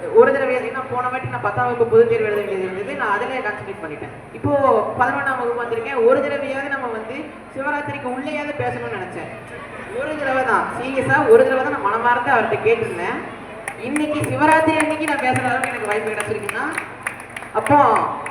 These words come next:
அந்த அன்புடைய தாக்கம் தானே, இதெல்லாம் ஒரு நம்பிக்கை தானே, இது, இந்த நம்பிக்கையில தானே நம்ம ஓடிட்டு இருக்கோம்.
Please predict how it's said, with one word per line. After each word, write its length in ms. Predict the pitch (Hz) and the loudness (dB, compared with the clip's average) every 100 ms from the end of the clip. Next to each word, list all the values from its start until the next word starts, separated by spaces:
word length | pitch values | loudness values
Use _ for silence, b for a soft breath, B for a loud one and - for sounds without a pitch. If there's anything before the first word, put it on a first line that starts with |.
| - | -6
அந்த 240 | 226 285 | -4 0
அன்புடைய 680 | 254 240 320 320 302 311 277 285 | 0 0 -2 0 0 -2 -4 -2
தாக்கம் 340 | 240 247 247 | -4 -2 -6
தானே, 180 | 226 185 - - - - - - - | -8 -10 -14 -18 -18 -20 -20 -20 -16
இதெல்லாம் 360 | 208 262 302 311 | -8 -2 4 6
ஒரு 100 | 294 | 4
நம்பிக்கை 360 | 277 285 262 | 0 -4 -8
தானே, 280 | 247 220 190 | -8 -8 -10
இது, 220 | 180 208 | -10 -8
இந்த 120 | 202 226 | -8 -6
நம்பிக்கையில 380 | 233 262 269 | -6 -6 -6
தானே 160 | 277 277 | -6 -6
நம்ம 220 | 269 247 | -4 2
ஓடிட்டு 240 | 233 226 220 | 2 2 -2
இருக்கோம். 320 | - - | -4 -4